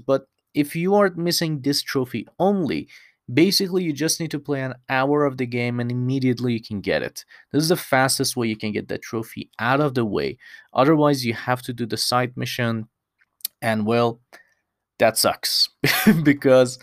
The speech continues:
i-, it's a long one, and, well, if you're missing only this trophy, well, it's better to do it this way, or if you wanna just get it out of the way.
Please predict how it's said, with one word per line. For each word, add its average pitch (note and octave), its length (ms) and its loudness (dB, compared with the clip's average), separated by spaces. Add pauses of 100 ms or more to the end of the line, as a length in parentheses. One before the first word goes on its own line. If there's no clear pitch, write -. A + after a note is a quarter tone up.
(840)
i-, - 40 -4
it's - 280 -2
a G3+ 60 4
long F3+ 420 4
one, B2+ 540 2
and, C3 440 -2 (280)
well, D3+ 500 4 (760)
if E3+ 160 -2
you're F3 160 2
missing E3 360 -6
only D3+ 220 -6
this C#3 180 -8
trophy, B2+ 640 -6 (640)
well, B2+ 200 -6
it's - 300 -8 (180)
better B2 220 2
to A#2+ 120 -4
do G#2+ 120 -2
it G#2 100 -2
this G#2+ 160 -6
way, A2+ 80 0
or F3 240 0
if G3 120 -6
you G3 80 -6
wanna F3+ 180 -6
just E3 180 -8
get D#3 140 -4
it C#3+ 40 -4
out C3 180 -2
of A#2 60 -6
the G2 120 -6
way. F2 160 -6